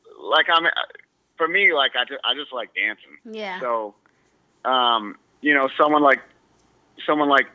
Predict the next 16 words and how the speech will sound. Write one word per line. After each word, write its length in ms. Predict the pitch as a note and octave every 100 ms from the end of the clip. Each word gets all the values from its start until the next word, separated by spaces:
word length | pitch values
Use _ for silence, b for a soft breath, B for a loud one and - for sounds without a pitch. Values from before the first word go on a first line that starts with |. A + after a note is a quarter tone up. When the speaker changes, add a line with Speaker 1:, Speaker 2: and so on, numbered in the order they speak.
| -
Speaker 1:
Melanie, 500 | A#2 D3+ D#3+ E3 C3
there's 180 | B2+ C3
a 40 | C#3
lot 240 | D3 D3
of 100 | C#3+
dancers 500 | C#3+ D3 D3+ D3 B2+ - C#3
who 380 | C3+ B2+ B2 A#2+ _ _ _ _ _ _ _ _ _ _ _
love 440 | B2 B2 C3 C3+ B2+ -
to 60 |
do 200 | A#2 B2+
choreography 920 | A#2+ - C3+ B2 A#2 A#2+ A#2+ A2 - G#2
and 100 | A2
love 200 | A#2+ G#2+
to 60 | -
take 140 | A#2 -
classes, 600 | - A#2+ B2 B2 G#2+